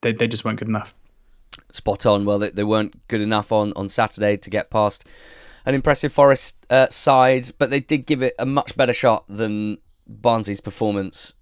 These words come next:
Speaker 2: on Friday night, uh, live on Sky at Huddersfield. It was difficult to watch. If I felt let down, I, I can't imagine what the, the Barnsley fans, uh, were feeling and have felt all season, George. It's, it's, if we zoom out here,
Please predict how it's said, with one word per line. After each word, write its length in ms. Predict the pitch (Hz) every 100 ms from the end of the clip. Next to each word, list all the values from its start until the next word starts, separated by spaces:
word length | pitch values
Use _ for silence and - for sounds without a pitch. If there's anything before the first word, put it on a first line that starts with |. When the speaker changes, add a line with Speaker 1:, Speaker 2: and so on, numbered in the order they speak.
| -
Speaker 2:
on 140 | 107
Friday 300 | 98 107 98
night, 300 | 95 95 90 - _
uh, 220 | 104 98 98
live 180 | 101 98
on 80 |
Sky 380 | 98 - 98 95
at 200 | - 95
Huddersfield. 520 | 107 98 - 92 95 - - - -
It 100 | 92
was 120 | 92
difficult 400 | - 107 - 98
to 80 | 104
watch. 320 | 110 - -
If 120 | 98 107
I 140 | 107
felt 240 | 110 107
let 160 | 101 -
down, 260 | 110 104 101 - - - -
I, 80 | - _ 101
I 140 | 98
can't 280 | - 110 95
imagine 260 | 104 98
what 140 | 98 -
the, 300 | 101 98 98
the 100 | 95
Barnsley 380 | 101 101 95 95
fans, 500 | 104 95 92 - - 101
uh, 140 | 98 101
were 100 | 104
feeling 500 | - 120 110 107 -
and 140 | 113
have 180 | 120 120
felt 220 | 127 117
all 140 | 123
season, 400 | 117 131 117 101
George. 240 | 101 101 -
It's, 220 | - - -
it's, 420 | 120 - - - _ _
if 160 | 160 156
we 80 | 160
zoom 340 | 131 160 151
out 260 | 147 101 -
here, 300 | 101 82